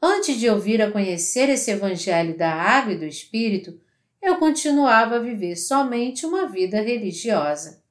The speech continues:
Mesmo depois que eu nasci de novo por crer no Evangelho da Água e do Espírito, eu me preocupava com meu futuro e com minha identidade religiosa,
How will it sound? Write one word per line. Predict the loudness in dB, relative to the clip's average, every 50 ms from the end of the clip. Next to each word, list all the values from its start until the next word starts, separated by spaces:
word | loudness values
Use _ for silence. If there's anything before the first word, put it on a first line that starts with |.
| _ _ _ _ _ _ _ _ _ _ _ _ _ _ _ -12
Mesmo | -6 0 0 2 0 0 -2 -6 -4
depois | 0 2 2 2 2 2 2 4 4 4 2 2 -2
que | -4 -2
eu | 0 0 2
nasci | 2 2 2 0 0 -2 -2 -4 -4
de | -2 -4 -4
novo | -2 0 0 0 0 0 -2 -4 -6 0
por | 2 2 2 2 0 -4
crer | -2 0 0 0 0
no | -4 -6 -2
Evangelho | -2 -2 -2 -2 -4 -4 -4 -4 -2 -2 0 0 -2 -4 -2
da | 2 2 2
Água | 2 0 -2 -6 -10 -12
e |
do | -8 -4 -2
Espírito, | -2 -2 -4 -8 -8 -6 -4 -4 -4 -4 -2 0 0 0 0 -2 _ _ _ _ _ _ _ -4
eu | 0 2 4
me | 4 2 2
preocupava | 4 4 4 4 4 2 -2 2 6 6 6 6 6 4 0 -2
com | -2 0 -2 0
meu | 0 2 2 0 0
futuro | 0 -2 -4 -6 -4 -2 2 2 2 2 2 -2 -4 -6 _ _ _ _ -10
e | -10
com | -4 0 2 2 2
minha | 2 2 0 0 0
identidade | 0 -2 -2 -2 0 -2 0 2 2 2 2 2 0 -2 -4 -4
religiosa, | -2 0 0 -2 -2 -2 0 2 2 4 4 4 2 0 -6 -12 -14 _